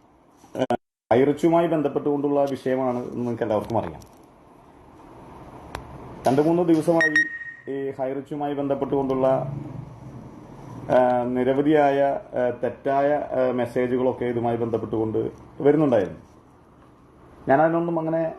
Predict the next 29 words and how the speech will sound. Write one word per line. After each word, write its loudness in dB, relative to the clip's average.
ഏഹ്, -2
വീണ്ടും 0
വീണ്ടും 2
മറുപടി 0
പറയേണ്ട 2
യാതൊരു 0
കാര്യവും 2
ഉണ്ടായിരുന്നില്ല. 0
അതുകൊണ്ടാണ് 0
മറുപടി 0
പറയായിരുന്നത്. 0
രണ്ടാമത്തെ 4
വിഷയം, -4
ഇത് -2
ഹൈറിച്ചിലെ, 2
ഏഹ്, 2
നിക്ഷേപകരുമായി 2
ബന്ധപ്പെട്ടല്ല 2
ഞാൻ 0
ഈ -2
ലൈവ് 2
നടത്തുന്നത്. -2
ഞാൻ -6
നേരത്തെ 2
വ്യക്തമാക്കിയതാണ്. 2
ഇനി, 4
ഏഹ്, 4
നിക്ഷേപകരുമായി 2
ബന്ധപ്പെട്ട്, 0